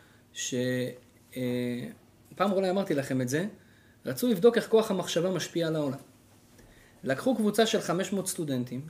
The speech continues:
אמרו להם, "חבר'ה, תחשבו, אנחנו עושים אצופלי." אתם יודעים מה זה אצופלי? לקחו מכונה שזורקת אצופלים כאלה ב-,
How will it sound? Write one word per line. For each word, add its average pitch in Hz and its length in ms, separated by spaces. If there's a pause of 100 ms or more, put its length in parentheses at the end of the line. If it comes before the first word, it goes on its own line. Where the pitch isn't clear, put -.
(140)
אמרו 175 200
להם, 196 180
"חבר'ה, 185 440 (1040)
תחשבו, 170 840
אנחנו 160 200
עושים 185 200 (100)
אצופלי." 175 500
אתם 127 260
יודעים 175 140
מה 190 60
זה 202 120
אצופלי? 233 420 (960)
לקחו 143 280
מכונה 185 460
שזורקת 175 600
אצופלים 180 560
כאלה 175 360 (1000)
ב-, 170 220